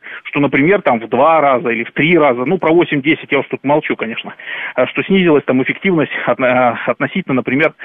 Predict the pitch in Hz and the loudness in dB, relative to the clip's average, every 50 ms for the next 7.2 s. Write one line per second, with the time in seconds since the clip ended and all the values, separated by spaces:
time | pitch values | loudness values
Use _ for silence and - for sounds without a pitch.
0 | - - - - 131 143 156 - - - 190 170 156 147 - - - 143 127 135 | -12 -12 -10 -6 -2 -2 0 0 0 0 0 2 2 0 0 0 -2 0 2 2
1 | 147 147 139 127 - - 143 135 123 - 123 113 - 135 131 139 143 143 - - | 2 2 2 0 -4 -2 -2 -2 0 0 -2 -2 0 0 2 2 2 2 0 0
2 | 151 139 120 113 - - - 104 - - - - - - - - _ - 190 214 | 0 2 2 0 -2 -6 -12 -14 -12 -12 -16 -14 -14 -14 -14 -12 _ 0 0 2
3 | 208 226 214 208 202 160 - - - 202 208 262 277 247 - 220 185 165 156 180 | 2 4 4 4 2 2 -2 -2 0 2 2 2 2 0 0 2 2 2 2 0
4 | 185 - 196 208 - - 175 160 180 180 - - - - - - 165 170 165 - | -2 0 0 0 0 0 -2 2 2 0 0 -2 -10 -12 -10 -4 -2 -2 0 2
5 | 160 147 147 147 143 151 143 - 156 160 170 196 254 269 247 175 123 117 - - | 2 2 2 2 2 0 0 0 0 2 2 2 2 2 0 0 -2 -2 -4 -6
6 | - - 131 139 175 190 - - 135 139 190 190 190 - - 196 214 214 202 190 | -6 -4 0 0 0 0 0 -2 0 2 2 0 0 -2 -2 2 2 4 4 2
7 | 180 175 170 170 | 2 2 0 0